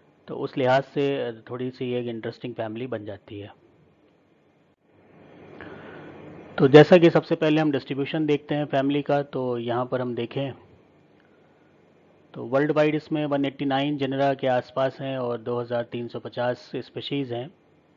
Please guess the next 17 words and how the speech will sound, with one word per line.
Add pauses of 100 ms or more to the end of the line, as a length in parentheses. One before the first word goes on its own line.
(920)
Tropics
में
अच्छा,
अ,
ग्रो
करती
है
और
अच्छा
इसका
जो
आबादी
है
वो
बहुत
बढ़िया
है